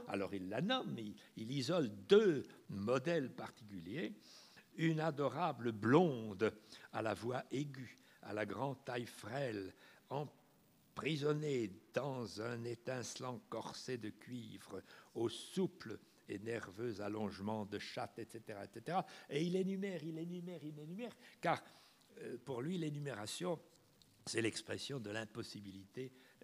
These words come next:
de saisir vraiment le, euh, sujet. Il est fasciné par cette architecture nouvelle de fer et de verre, les arts de la terre. Il est fasciné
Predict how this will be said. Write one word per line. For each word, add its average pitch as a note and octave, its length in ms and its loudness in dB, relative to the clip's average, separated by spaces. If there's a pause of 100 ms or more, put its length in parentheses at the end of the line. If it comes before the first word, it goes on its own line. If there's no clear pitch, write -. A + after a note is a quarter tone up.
(120)
de B2 240 4
saisir C3+ 640 4
vraiment G#2+ 460 -2 (340)
le, B2 340 0
euh, G2 560 -2
sujet. F2 420 -10 (1120)
Il F#3+ 140 6
est G#3 80 10
fasciné G3 520 8
par C3 460 0 (260)
cette C3+ 280 -2
architecture A#2+ 840 -2
nouvelle G#2+ 540 4
de F#2+ 220 -4 (220)
fer A2 520 2 (240)
et G#2 240 2
de F2+ 140 -8
verre, G3 560 0
les A2+ 140 -4
arts A2 500 -6
de F#2+ 60 -8
la G#2 120 -6
terre. G#3 120 -8 (260)
Il F3 140 4
est G3+ 60 10
fasciné F3 760 2